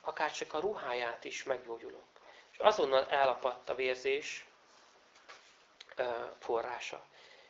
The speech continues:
És érezte testében, hogy kigyógyult a bajából.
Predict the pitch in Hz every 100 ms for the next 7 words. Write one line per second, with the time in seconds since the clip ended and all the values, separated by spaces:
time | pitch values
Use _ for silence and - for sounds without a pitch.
0 | - - 180 185 139 - - 139 - -
1 | 156 165 170 156 151 - 185 127 113 117
2 | 127 135 120 117 113 - -